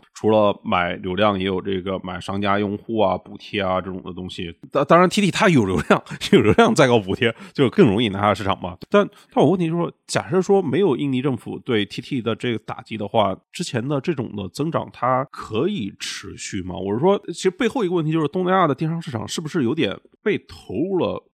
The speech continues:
过高的期待了？它如果一旦补贴减少，可能增速就下降。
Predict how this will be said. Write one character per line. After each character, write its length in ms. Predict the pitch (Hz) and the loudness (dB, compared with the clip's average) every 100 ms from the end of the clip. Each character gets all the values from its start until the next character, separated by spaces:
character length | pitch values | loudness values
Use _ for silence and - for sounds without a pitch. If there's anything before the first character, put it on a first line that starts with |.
| - | -4
过 220 | 147 95 | -2 -2
高 240 | 127 202 | -2 -2
的 140 | 262 - | -2 -6
期 260 | - - 135 | -10 -10 -8
待 100 | 233 | -6
了？ 280 | - - - _ | -8 -10 -20 _
它 80 | 131 | -8
如 220 | 117 113 117 | -6 -6 -2
果 160 | 123 | 0
一 80 | 104 | 0
旦 160 | 120 95 | 0 -2
补 140 | 95 | -4
贴 120 | 104 | -4
减 160 | 92 101 | -2 -2
少， 140 | 92 | -4
可 100 | - | -6
能 140 | 85 90 | -12 -10
增 160 | 95 | -10
速 160 | 95 101 | -8 -8
就 300 | 90 92 90 | -4 -4 -6
下 140 | 92 | -8
降。 220 | 90 98 | -4 -4